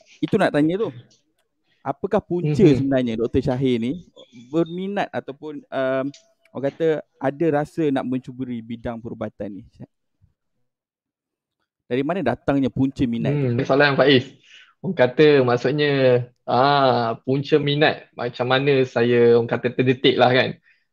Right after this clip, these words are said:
Speaker 2: Terdetik macam mana why, the big why kenapa saya pilih bidang perubatan ini sebagai kerjaya. Sebab penting, ah,
Speaker 1: Uh,
Speaker 2: kepada
Speaker 1: Doktor
Speaker 2: adik-adik
Speaker 1: Syahir
Speaker 2: yang mendengar
Speaker 1: uh,
Speaker 2: juga.
Speaker 1: tak, tak on mic kot.
Speaker 2: Hmm.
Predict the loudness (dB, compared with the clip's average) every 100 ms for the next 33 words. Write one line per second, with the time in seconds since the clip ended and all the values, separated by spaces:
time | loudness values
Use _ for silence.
0 | _ 0 0 2 2 4 2 0 0 2
1 | 2 4 6 6 4 0 -4 -4 0 0
2 | 2 4 6 4 0 -2 0 -2 0 -2
3 | -2 -4 0 0 -2 -6 -4 -4 -4 -4
4 | -4 -2 -4 -2 -2 -2 -4 0 4 4
5 | 2 -2 -6 -10 -4 -4 -2 -4 4 4
6 | 4 0 _ _ -18 -6 -2 0 2 4
7 | 4 6 4 4 4 4 6 6 6 6
8 | 4 2 0 _ -8 -8 2 2 2 -2
9 | -4 -6 -2 0 0